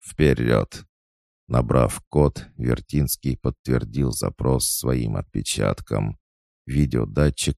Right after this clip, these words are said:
просканировал радужку его глаза. Мощно. Думаю, в арсенале хранятся настоящие боевые образцы,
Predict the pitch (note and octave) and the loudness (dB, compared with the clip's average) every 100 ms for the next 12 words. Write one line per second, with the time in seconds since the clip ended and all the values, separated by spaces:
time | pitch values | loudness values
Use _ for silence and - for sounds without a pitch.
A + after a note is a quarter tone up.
0 | _ C2 - - A1 C2 C2+ B1+ B1+ G1+ | _ -2 -2 -2 -2 0 2 2 0 0
1 | A#1 C2 A#1+ - - C2 A1+ G#1 G1+ G1+ | 2 2 0 -6 -6 -4 -4 -2 -4 -4
2 | G#1 G1+ G1+ G1+ G1+ G1+ - _ _ _ | -4 -2 -2 -2 -4 -4 -8 _ _ _
3 | A#1+ C#2+ B1 - - A#1 G#1+ G1+ - _ | -2 0 0 0 -4 -2 -2 -4 -8 _
4 | _ _ _ _ - F2+ F2 E2+ D#2+ C#2+ | _ _ _ _ 0 2 6 6 6 4
5 | C2 A#1 - A#1 D2 D#2+ C#2+ - A1+ B1+ | 0 0 -2 2 2 2 2 0 0 2
6 | D2 - - B1 A#1 - - A1 C#2 C#2 | 2 0 -2 0 0 -2 -2 0 2 0
7 | - C2 B1 G1+ A1+ A1+ A1 C2+ B1 A1 | -2 -2 -2 -2 -2 -2 0 0 0 -2
8 | G#1 G#1 - - - D2 C#2 G1+ | -2 -2 -2 -4 -4 0 0 -2